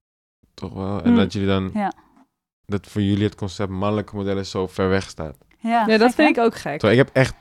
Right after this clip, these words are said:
Speaker 1: echt oprecht hele goede vriendinnen die modellenwerk doen ook.
Speaker 2: Ja.
Speaker 1: Of zo.
Speaker 3: Ja.
Speaker 1: En die ik ook dan...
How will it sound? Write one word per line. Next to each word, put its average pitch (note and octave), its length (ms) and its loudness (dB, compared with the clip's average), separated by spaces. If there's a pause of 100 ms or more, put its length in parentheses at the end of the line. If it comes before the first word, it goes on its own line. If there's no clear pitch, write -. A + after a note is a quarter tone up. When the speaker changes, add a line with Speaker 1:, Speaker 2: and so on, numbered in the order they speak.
(260)
Speaker 1:
echt A2 220 0
oprecht G#2+ 280 0
hele G#2 240 4
goede G2 240 0
vriendinnen F#2+ 600 -4
die F2+ 120 -4
modellenwerk F2 720 -6 (640)
doen F2 180 -4
ook. E2 320 -6 (100)
Speaker 2:
Ja. A3 200 0
Speaker 1:
Of F#3+ 80 -2
zo. A#3 80 -4
Speaker 3:
Ja. G#3 160 -2 (160)
Speaker 1:
En - 80 -6
die F#3 100 0
ik E2+ 80 -4
ook E2+ 120 -4
dan... E2+ 300 -4